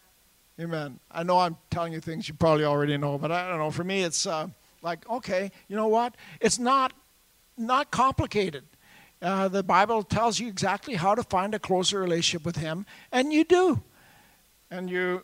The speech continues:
move in that way. So you water the fruit tree. Nurture it. Use it. The se-, uh,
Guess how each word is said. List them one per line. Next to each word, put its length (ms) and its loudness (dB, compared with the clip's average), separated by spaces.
move 300 2
in 120 2
that 200 4
way. 240 2
So 220 0
you 160 4
water 360 6
the 100 0
fruit 260 0
tree. 320 -4
Nurture 500 0
it. 120 -6
Use 400 2
it. 320 2
The 80 -6
se-, 320 -2
uh, 220 2